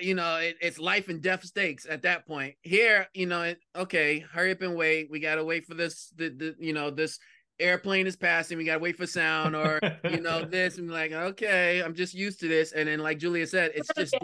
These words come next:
Speaker 1: downtime, you know? And then
Speaker 2: Yeah.
Speaker 1: with, you get a bunch of vets
Speaker 3: I
Speaker 1: together, and they're just, you know, that's when <laughs> trouble ensues, and you're cracking dirty jokes and everything else. So it's, it's, it's more fun <laughs> on set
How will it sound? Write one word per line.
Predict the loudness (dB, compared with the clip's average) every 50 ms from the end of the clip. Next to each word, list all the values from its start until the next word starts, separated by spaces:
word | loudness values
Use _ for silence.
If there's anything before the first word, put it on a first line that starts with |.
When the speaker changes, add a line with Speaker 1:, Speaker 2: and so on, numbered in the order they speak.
| -4 -6 -6
Speaker 1:
downtime, | -8 -6 -4 -2 -2 -2 -2 -4 -4 -4
you | -2 -2
know? | 0 0 -2 -2 -4 -4 -6
And | -4 -2 0
then | 0 0
Speaker 2:
Yeah. | 2 2 0
Speaker 1:
with, | 0 -2 -4 -8 _ _ _ _ _ _ _ _ _
you | -8 -2 0
get | 2 2
a | 2
bunch | 2 2 0 2 0
of | 0
vets | 0 0 0 0 -2 -2
Speaker 3:
I | 0
Speaker 1:
together, | 2 2 4 2 2 0
and | -2 -2 -4 -4
they're | -4 -4 -2
just, | -2 -2 -2 -4 -6 -14 _ _ _ _ _ _ -4
you | -2 0 0
know, | 0 0 0
that's | -2 -2 -4 -4 -4
when | -4 -4 -6 -8 -12 _ _ -20 -20 -20 -20 _ _
<laughs> | -2 2 4 4 2 2
trouble | 0 0 4 4 4 6 4 4 4
ensues, | 4 2 0 -2 -2 0 0 0 0 0 -2 -2
and | -2 -2
you're | -2 -2 -2 -4 -6
cracking | -6 -2 0 2 2 2 0 -2 2
dirty | 2 2 2 2 0
jokes | -2 0 2 4 4 2 2 0 -4 -8
and | -8 -8 -8 -10 -12 -16 -20 -20 -8 _
everything | 2 2 2 2 2 2 2 2 4 4
else. | 4 4 2 0 0
So | 0 2 2 4 2
it's, | 2 0 -2 -6
it's, | -10 -10 -10 -10
it's | -10 -6 -2
more | 2 2 4 4 2
fun | 2 2 4 4 4 4 0 -4 -4 -2
<laughs> | -2 -2 0 0
on | 2 2 2
set | 0 0 2 4 4 4 2 0